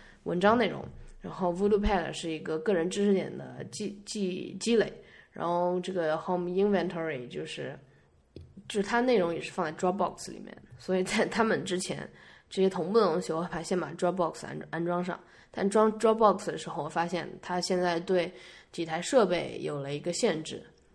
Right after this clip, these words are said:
他跟我说他现在你只能选三个设备放 Dropbox，但是你已经链接了十五个设备，所以你要把十二个设备给 unlink 掉。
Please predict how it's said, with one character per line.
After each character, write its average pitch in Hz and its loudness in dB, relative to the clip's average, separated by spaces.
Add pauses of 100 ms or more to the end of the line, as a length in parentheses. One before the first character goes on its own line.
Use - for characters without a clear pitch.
他 185 -6
跟 190 6
我 180 4
说 185 4
他 202 6 (300)
现 - -2
在 180 2
你 170 0
只 180 -4
能 160 0
选 139 -8
三 185 0
个 175 0
设 170 -6
备 107 -10
放 143 -14
Dropbox， 156 -8
但 170 -8
是 160 -8
你 156 -8 (300)
已 175 -6
经 175 4
链 196 6
接 185 4
了 170 2
十 - 0
五 190 0
个 - -6
设 165 -2
备， 143 -6
所 175 0
以 175 0
你 165 -4
要 151 -2 (240)
把 - -14
十 - 0
二 202 8
个 165 2
设 175 -2
备 151 -8
给 147 -14
unlink 190 0
掉。 - -14